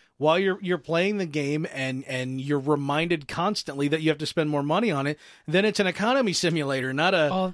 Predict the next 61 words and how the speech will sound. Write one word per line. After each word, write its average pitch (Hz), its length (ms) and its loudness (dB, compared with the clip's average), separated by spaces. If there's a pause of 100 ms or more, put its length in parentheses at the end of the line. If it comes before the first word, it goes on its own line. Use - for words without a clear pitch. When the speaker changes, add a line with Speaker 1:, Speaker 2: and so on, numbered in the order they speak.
Speaker 2:
that, 247 340 0
and 214 80 2
Speaker 1:
you, 220 60 2
Speaker 2:
it's 214 260 4
Speaker 1:
or 226 80 6
no, 254 100 6
Speaker 2:
almost 233 100 8
Speaker 1:
it's 208 100 4
Speaker 2:
like 226 100 4
Speaker 1:
a, - 60 -4
it's - 80 0
a 214 80 6
wallet 202 340 4
draining 165 260 2
simulator, 160 540 2
and 170 180 0
you're 180 120 0
not 190 240 2
lost 180 280 0
in 165 80 -2
the 160 60 0
game 202 260 0
'cause 147 100 -4
you're 127 120 -6
like, 120 100 -4
"Oh, 180 140 2
well, 156 220 0
it 120 80 -10
comes 151 180 -2
that 156 180 0
point 160 200 -2
again. 131 180 -4
Here 123 100 -4
we 147 100 -2
go. 147 200 2
Spend 135 280 -6
some 156 80 -8
more 156 100 -2
money." 175 160 2
Speaker 2:
Well, 190 100 4
it 190 60 -2
becomes 190 380 -2
the 185 100 0
game 170 300 0
where 151 340 0 (280)
they 147 300 -2
try 165 280 0
and 143 140 -2
frustrate 156 520 -2
you. 143 180 -8
How 208 200 0
far 208 220 2
can 202 140 -2
they 147 140 0
push - 400 0
you 135 80 -4
before 120 300 -6
you 131 180 -2
will 123 320 0
pay 101 240 -4
money? 95 360 -16